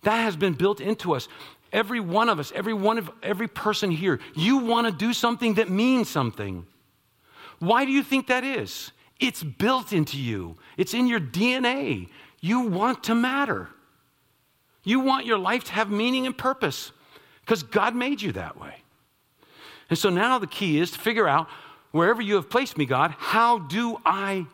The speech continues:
do things that matter?" Because I know it's kind of cliche, but I, and I've said it, but it is true. A thousand years from now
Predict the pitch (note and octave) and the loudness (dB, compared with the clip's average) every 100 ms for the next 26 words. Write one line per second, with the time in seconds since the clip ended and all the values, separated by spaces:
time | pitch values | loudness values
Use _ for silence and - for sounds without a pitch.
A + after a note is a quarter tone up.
0 | A#2+ A3 B3 - D3 C#3+ D#3+ F3+ F3 - | -2 0 0 2 2 4 2 -2 -6 -12
1 | - - _ _ _ _ _ _ _ _ | -18 -20 _ _ _ _ _ _ _ _
2 | _ - - - - - - - _ _ | _ -6 -4 -4 -6 -8 -12 -18 _ _
3 | _ _ _ _ _ - - - F#3 G#3 | _ _ _ _ _ -20 -14 -2 -2 0
4 | E3 A3 A#3+ A3 A#3 A3+ G3+ - G3 G#3 | 0 2 2 4 4 2 -2 -6 -4 -4
5 | E3+ - G3+ F3+ - G3 E3+ F3+ F#3 F3 | -6 -6 -4 -2 0 0 0 -2 -4 -6
6 | - - - D3 A#2+ D#3+ E3 E3+ - F3 | -12 -8 -4 -2 -2 -2 -2 -2 -2 0
7 | E3+ E3+ - - - E3 E3+ G#3+ - - | 0 0 -4 -12 -4 -2 -2 -6 -6 -4
8 | B3+ B3+ D#3 - - - _ _ _ _ | -2 -2 -4 -10 -18 -20 _ _ _ _
9 | _ _ _ - E3 - G#3 A#3+ G3+ A3 | _ _ _ -8 -6 -2 2 2 2 2
10 | G3 G3+ A3 - - A2+ G#2+ F#2+ F2+ G2 | 2 0 -4 -6 -4 -4 -4 -10 -12 -14
11 | - | -18